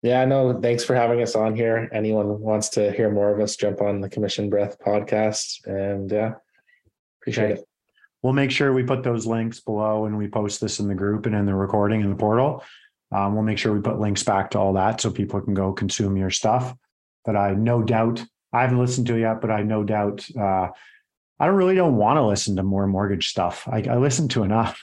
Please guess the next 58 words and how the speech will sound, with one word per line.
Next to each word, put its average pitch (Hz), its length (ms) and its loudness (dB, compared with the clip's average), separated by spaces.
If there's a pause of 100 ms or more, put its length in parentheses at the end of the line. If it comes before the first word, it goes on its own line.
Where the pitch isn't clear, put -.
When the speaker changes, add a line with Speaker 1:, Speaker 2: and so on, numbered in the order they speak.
Speaker 2:
<laughs> - 80 -4
I - 1500 0
did 202 180 4
that 190 200 2
for 165 120 4
ten 160 260 4
years. 131 340 4
I'm 127 180 4
like, 123 280 2 (400)
"I'm 190 180 2
good. 165 340 0 (120)
I'm 170 180 -2
good. 117 300 0
I 120 160 -2
got 143 180 0
my, 135 80 -6 (180)
my 131 160 0
own 143 140 0
stuff." 104 280 -4 (600)
Um, 113 340 2
but 139 160 2
I 139 60 6
have 139 80 4
no 147 160 4
doubt 139 220 4
it's 127 140 0
really 127 180 4
good. 123 160 4
I 127 80 4
will 131 180 4
probably 123 300 0
pop 113 240 -2
on 110 140 -2
and 104 100 -6
listen 104 220 -6
to 98 60 -2
one 98 300 -2 (500)
or 104 140 0
two. 104 400 0 (120)
Um, 95 520 2
but - 160 -2
that's 127 220 2
it, 147 80 4
man. 131 240 4
Kate, 143 260 2
I 147 100 4
appreciate 151 480 2
both 147 200 2
of 131 80 -2
you 147 100 2
guys. 143 320 4
This 127 220 -2
is 123 260 -2
an 123 80 -2
hour 123 260 4
of 117 100 2
your 117 120 2
life 120 360 0